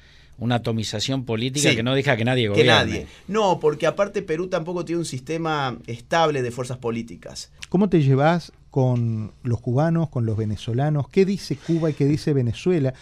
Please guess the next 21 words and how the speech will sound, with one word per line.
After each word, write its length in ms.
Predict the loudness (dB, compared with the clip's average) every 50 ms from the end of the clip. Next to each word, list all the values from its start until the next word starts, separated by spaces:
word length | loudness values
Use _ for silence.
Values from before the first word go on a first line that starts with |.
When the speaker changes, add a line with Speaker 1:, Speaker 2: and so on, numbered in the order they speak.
| -18 -8 0
Speaker 3:
desde 260 | 4 6 6 6 4
sus 200 | 2 -4 -4 -2
autoridades 800 | -2 -2 -2 -2 -2 0 2 2 2 4 4 2 2 0 -2 -8 -16 -20 -20 -14 -10
y 100 | -6 -2
también 280 | -2 0 0 0 0
desde 180 | 2 2 2 2
su 140 | 0 -2 -6
gente? 380 | -4 -2 -2 -2 0 0 -2
Porque 260 | -4 -4 -4 -4 -2 -2
me 80 | 0
imagino 380 | 0 -2 -2 -2 -4 -4 -4 -2
que 80 | -2
en 80 | -2 -2
la 80 | -2 -2
gran 240 | 0 0 0 0
cantidad 340 | 0 -2 0 2 2 4 4
de 80 | 2 2
seguidores, 600 | 2 0 0 2 4 4 4 4 4 2 0 -2
hablando 320 | -4 -4 -2 -2 -2 -2 -2
de 80 | -2
seguidores, 580 | -2 -2 -4 -2 0 0 0 2 0 0 -2